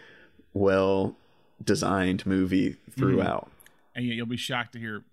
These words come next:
Speaker 2: what was supposed to happen in that ending. Um,
Speaker 1: <laughs>
Speaker 2: yeah, the, the end, the ending is,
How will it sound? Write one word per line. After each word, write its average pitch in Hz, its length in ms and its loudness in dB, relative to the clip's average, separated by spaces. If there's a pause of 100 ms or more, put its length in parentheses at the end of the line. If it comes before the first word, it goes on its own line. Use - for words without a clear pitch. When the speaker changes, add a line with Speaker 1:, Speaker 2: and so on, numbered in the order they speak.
(160)
Speaker 2:
what 104 100 -12
was - 80 -14
supposed 107 200 -12
to 110 60 -12
happen 101 400 -12 (160)
in 107 80 -10
that 101 160 -10
ending. 101 300 -4
Um, 147 600 4 (480)
Speaker 1:
<laughs> - 60 -20
Speaker 2:
yeah, 160 360 2
the, 156 280 -2
the 180 140 0
end, 208 280 0
the 165 160 -2
ending 208 280 0
is, 165 300 0